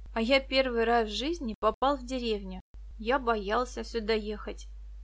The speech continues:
Думал, мне тут будет плохо. А мне ещё никогда не было так хорошо и спокойно. Мне тут всё по кайфу. И сеновал, и лес,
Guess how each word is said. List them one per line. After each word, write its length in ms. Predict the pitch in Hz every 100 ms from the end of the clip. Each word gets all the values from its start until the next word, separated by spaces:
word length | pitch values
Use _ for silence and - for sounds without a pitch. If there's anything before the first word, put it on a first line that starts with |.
| -
Думал, 440 | 233 277 262 240
мне 240 | 240 247 269
тут 220 | 254 233
будет 260 | 240 254 -
плохо. 520 | 240 214 202 190 - - - - -
А 100 | 220
мне 320 | 240 330 339
ещё 240 | 254 -
никогда 640 | 277 294 311 311 247 269 240
не 200 | 214 226
было 280 | 202 202 208
так 260 | 233 226
хорошо 580 | - 220 208 208 - 320
и 60 | 240
спокойно. 760 | - 247 247 233 214 185 190 - - - -
Мне 160 | 370
тут 180 | 311 339
всё 280 | - - 233
по 180 | - 202
кайфу. 520 | - 202 185 - 208 - - - -
И 60 | 226
сеновал, 920 | - 233 240 208 - 226 240 208 - - - - -
и 100 | 254
лес, 540 | 226 208 247 220 -